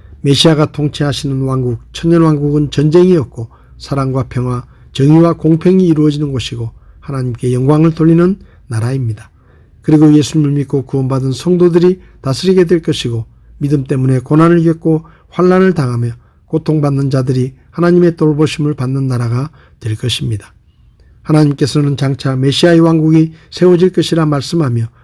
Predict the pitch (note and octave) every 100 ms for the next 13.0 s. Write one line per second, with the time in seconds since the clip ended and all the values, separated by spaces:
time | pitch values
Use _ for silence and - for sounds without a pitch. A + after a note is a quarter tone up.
0 | _ _ C3 A#2+ C3 B2+ B2+ C3+ B2 B2
1 | B2 B2 - D#3 E3 D#3 D3+ D#3+ E3 D#3
2 | D3 D3 D#3 D#3+ - _ - E3 F3+ F#3
3 | G3+ F3+ F#3 E3+ D3+ E3 E3 C3+ - _
4 | _ - F3 F3+ F3+ E3 D3+ D3+ D3+ -
5 | D#3+ - A#2 - _ _ - C3 C3 B2+
6 | B2+ C3 F3 F3 F3 E3 D#3+ D#3+ D#3+ D#3
7 | D#3 D3+ E3 F3 E3 B2+ A#2 A#2 - _
8 | _ - G3 F3+ E3 D#3 D#3+ D3 C#3 C#3
9 | E3 F#3 _ _ - A2+ - C3 A2+ G#2
10 | - _ _ _ _ _ _ _ - D#3
11 | D#3 - C#3+ C#3+ C#3+ C3+ C3+ C#3+ C#3+ C3+
12 | D3+ - D#3+ E3+ E3 E3 D#3+ C#3+ B2 A2+